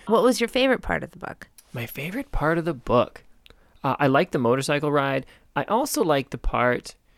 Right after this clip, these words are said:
Speaker 2: where, like, he comes over to her apartment for their first business meeting so she can design
Speaker 1: Yeah.
Speaker 2: the website.
Speaker 1: Yeah.
Speaker 2: And he's a little bit of a Luddite.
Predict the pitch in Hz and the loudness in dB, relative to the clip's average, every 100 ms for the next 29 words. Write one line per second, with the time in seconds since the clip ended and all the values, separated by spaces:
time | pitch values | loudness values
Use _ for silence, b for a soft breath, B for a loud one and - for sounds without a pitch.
0 | _ _ _ _ - 120 113 107 104 104 | _ _ _ _ -2 2 2 2 0 0
1 | 104 98 _ _ _ _ - b b b | -2 -4 _ _ _ _ -20 b b b
2 | b _ _ - 110 95 - - 131 120 | b _ _ -6 -4 -4 -8 -8 -4 -2
3 | - 117 104 104 101 104 98 110 92 98 | -2 -4 -2 -2 -2 -4 -4 -8 -8 -8
4 | 90 90 _ _ - - - 165 160 156 | -8 -10 _ _ -20 -8 0 0 2 0
5 | 147 143 - 110 101 98 98 _ - 113 | -2 -2 -6 -8 -6 -6 -10 _ -4 -4
6 | 107 110 147 135 135 131 131 127 123 - | -2 0 0 2 -2 -2 -2 0 -2 -4
7 | 95 - 123 113 113 104 110 95 92 170 | -8 -6 -4 -2 -4 -4 -6 -4 0 2
8 | 135 147 143 - 147 135 139 135 170 - | 4 2 2 0 0 2 2 2 -2 -4
9 | - 107 104 139 131 120 123 117 113 110 | -6 -8 -2 2 4 4 4 4 2 2
10 | 104 107 117 127 120 117 117 117 117 - | 0 0 2 4 4 4 4 2 0 -8